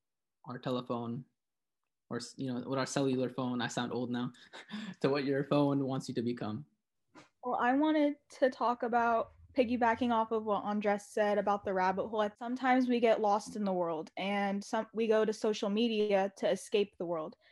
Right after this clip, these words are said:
Speaker 2: And I feel like we shouldn't do that sometimes, but it happens because that's just who we are as human beings, because we're made of this world, but we're not of the world. So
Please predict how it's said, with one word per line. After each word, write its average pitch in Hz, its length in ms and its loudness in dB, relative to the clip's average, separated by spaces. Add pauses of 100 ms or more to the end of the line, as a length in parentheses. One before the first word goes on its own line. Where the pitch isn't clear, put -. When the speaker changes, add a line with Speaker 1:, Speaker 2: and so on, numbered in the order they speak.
(280)
Speaker 2:
And 202 160 -4
I 214 80 0
feel 226 260 2
like 220 240 4 (260)
we 214 160 -4
shouldn't 202 360 0
do 208 160 2
that 185 240 2
sometimes, 180 560 -6 (140)
but 190 260 4
it 190 140 0
happens 190 560 -2
because 190 600 -4 (440)
that's 196 200 2
just 214 160 -4
who 208 180 -2
we 185 180 0
are 175 360 -2 (180)
as 180 320 2
human 190 320 -4
beings, 175 460 -8
because 196 340 -2
we're 190 140 0
made 180 300 -2
of 185 180 -4
this 190 240 -4
world, 214 240 2
but 165 160 2
we're 180 140 0
not 175 280 0 (220)
of 175 180 2 (220)
the 170 140 -2
world. - 380 -10 (380)
So 208 460 6